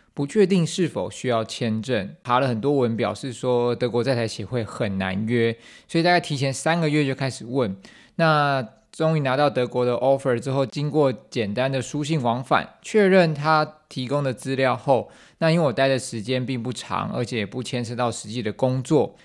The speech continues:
所以直接用申根免签的身份就可以了，省了一个很大的麻烦。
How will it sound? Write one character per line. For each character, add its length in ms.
所 160
以 80
直 140
接 140
用 180
申 400
根 180
免 300
签 160
的 100
身 220
份 180
就 140
可 260
以 80
了， 240
省 300
了 100
一 60
个 160
很 180
大 180
的 80
麻 280
烦。 320